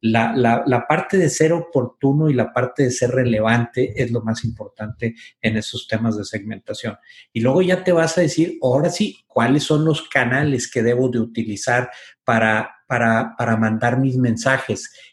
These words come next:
Y no nada más para mandar los mensajes, porque esa es el, el, el, el, la vieja manera del marketing, ¿verdad? O sea, yo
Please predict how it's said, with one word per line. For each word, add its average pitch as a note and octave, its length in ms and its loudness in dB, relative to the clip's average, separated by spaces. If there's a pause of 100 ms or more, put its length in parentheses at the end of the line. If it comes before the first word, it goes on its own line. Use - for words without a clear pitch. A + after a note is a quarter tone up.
Y G#2+ 100 -6
no C#3+ 120 4
nada F#3+ 180 2
más F#3 200 2
para F3+ 180 0
mandar C3+ 360 0
los F#3 140 2
mensajes, D3+ 600 -4
porque A2+ 260 -8
esa B2+ 200 -2
es C#3 160 -8
el, A2 340 -2 (380)
el, A2+ 180 0
el, B2 240 0
el, B2+ 300 2
la A#2+ 120 2
vieja C#3+ 460 2
manera B2 480 0
del G#2 240 -2
marketing, G2+ 640 -12
¿verdad? A2 260 -6
O A2 40 -8
sea, A2+ 180 -8
yo A#2 340 -4